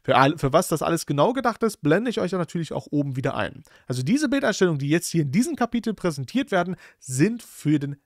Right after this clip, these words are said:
Nachtbetrieb. Bei H D R und Dolby Vision wird es keinen Unterschied geben. Es gibt H-D-R-Bildeinstellungen nicht für Tag und Nacht und H D R sollte grundlegend immer im abgedunkelten Raum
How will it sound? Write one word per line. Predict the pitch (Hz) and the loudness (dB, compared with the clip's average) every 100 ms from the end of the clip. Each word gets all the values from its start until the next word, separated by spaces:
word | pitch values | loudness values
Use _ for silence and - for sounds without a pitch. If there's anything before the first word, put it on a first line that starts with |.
| - | -10
Nachtbetrieb. | 123 135 156 - 127 - - - _ _ - - - - | -2 0 0 -4 -10 -10 -14 -16 _ _ -20 -20 -6 0
Bei | 117 | 2
H | 123 165 180 | 6 6 6
D | 160 | 4
R | 139 | 4
und | 120 | 6
Dolby | 131 165 214 | 6 6 2
Vision | 220 214 | 0 0
wird | 190 190 | 0 -2
es | - | -6
keinen | - 147 170 170 | -6 -2 0 0
Unterschied | 170 170 160 147 135 | 0 0 0 -2 -4
geben. | 127 131 196 | -4 -4 -4
Es | - - | -8 -6
gibt | - - | -6 -4
H-D-R-Bildeinstellungen | 143 151 151 147 143 151 160 143 156 147 | 0 2 2 0 0 -2 -4 -4 -4 -4
nicht | - - | -4 -6
für | |
Tag | 139 139 135 | -4 -4 -4
und | 120 | -4
Nacht | 113 220 - - - - - - | -2 -2 -4 -14 -14 -18 -20 -6
und | 139 113 | -4 0
H | 143 202 | 2 2
D | |
R | 208 | 2
sollte | 170 170 147 | 2 2 0
grundlegend | 139 147 262 285 - 180 214 127 98 - - _ _ _ | 0 2 2 2 0 2 2 0 -8 -14 -14 _ _ _
immer | 185 240 240 226 226 - | 0 2 2 0 -2 -2
im | 156 151 - | -2 0 -2
abgedunkelten | - 131 127 131 127 | -4 -2 -2 -2 0
Raum | 123 120 | 0 0